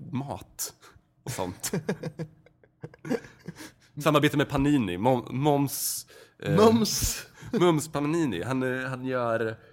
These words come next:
Speaker 1: han gör liksom fredagsmyset. Han gör en egen mat.
Speaker 2: Ja, men det är till en början. Om
Speaker 1: Ja.
Speaker 2: nå-, två år så är
Speaker 1: Ja.
Speaker 2: det Mums menu
Speaker 1: Men
Speaker 2: på
Speaker 1: måste
Speaker 2: McDonald's.
Speaker 1: du ta, sätta kepsen så där? <laughs> Alltså, du ser, du ser fortfarande än-, nu ser ännu mer sinnessjuk. Du ser ut som
Speaker 2: Jag men tycker
Speaker 1: när
Speaker 2: det är
Speaker 1: du
Speaker 2: bra,
Speaker 1: gillar
Speaker 2: det startar upp dig.
Speaker 1: <laughs> Ja, det blir
Speaker 2: När jag ser sinnessjuk ut ra-, mitt emot dig.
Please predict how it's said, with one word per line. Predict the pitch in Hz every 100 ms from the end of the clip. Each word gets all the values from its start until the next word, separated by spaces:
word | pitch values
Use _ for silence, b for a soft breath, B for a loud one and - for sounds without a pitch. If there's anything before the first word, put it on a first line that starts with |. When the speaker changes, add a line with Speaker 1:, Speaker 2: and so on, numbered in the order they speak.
| b -
Speaker 1:
han | 127
gör | 117
liksom | 110 113 110 113 -
fredagsmyset. | 135 110 101 - 123 123 - - -
Han | 98 98
gör | 101
en | 98
egen | 101 90 92 98
mat. | 104 - -
Speaker 2:
Ja, | 123
men | 151
det |
är | 196
till | 147 131
en | 113
början. | 113 131 107 113 _ _ _
Om | 131 135
Speaker 1:
Ja. |
Speaker 2:
nå-, | 131
två | - 156 143
år | 131 117
så | 113
är | 110
Speaker 1:
Ja. |
Speaker 2:
det | 107 120
Mums | - 131 135 123 117
menu | 127 135 131 113 104
Speaker 1:
Men | 123
Speaker 2:
på | 135
Speaker 1:
måste | 110 117 165
Speaker 2:
McDonald's. | 147 107
Speaker 1:
du |
ta, | -
sätta | - 160 -
kepsen | - 117 - - 82
så | -
där? | - - -
<laughs> | -
Alltså, | 123 - 160 - -
du |
ser, | 151 - B B
du | 135
ser | 151
fortfarande | 143 165 160 175 156
än-, | 147 135
nu | 151
ser | 160 -
ännu | 165
mer | 180
sinnessjuk. | 127 92 98
Du | 113
ser | 151
ut | 139
som | 131 113
Speaker 2:
Jag | 196
men | 208
tycker | -
Speaker 1:
när | 151
Speaker 2:
det |
är |
Speaker 1:
du | 196
Speaker 2:
bra, | 285
Speaker 1:
gillar | 175
Speaker 2:
det | 185
startar | 254 240 240
upp | 294 - -
dig. | 110 113
Speaker 1:
<laughs> | - 127 -
Ja, | 165
det | 165
blir | 170
Speaker 2:
När | 202
jag | 185
ser | - 220 190
sinnessjuk | - 170 147 208 175 143
ut | 131 123
ra-, | 143 -
mitt | 147 156 139
emot | 143 -
dig. | 104